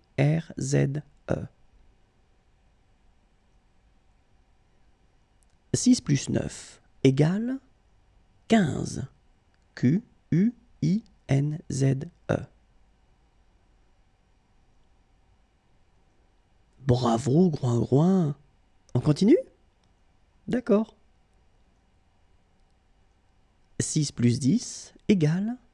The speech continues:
seize. S E I Z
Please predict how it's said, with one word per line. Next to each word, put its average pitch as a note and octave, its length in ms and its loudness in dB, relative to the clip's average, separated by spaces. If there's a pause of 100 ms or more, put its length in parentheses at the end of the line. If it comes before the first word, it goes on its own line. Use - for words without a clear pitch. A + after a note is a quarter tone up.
(760)
seize. - 540 -2 (960)
S - 360 -2 (200)
E F3 160 2 (360)
I E3+ 200 -2 (260)
Z C3+ 380 -2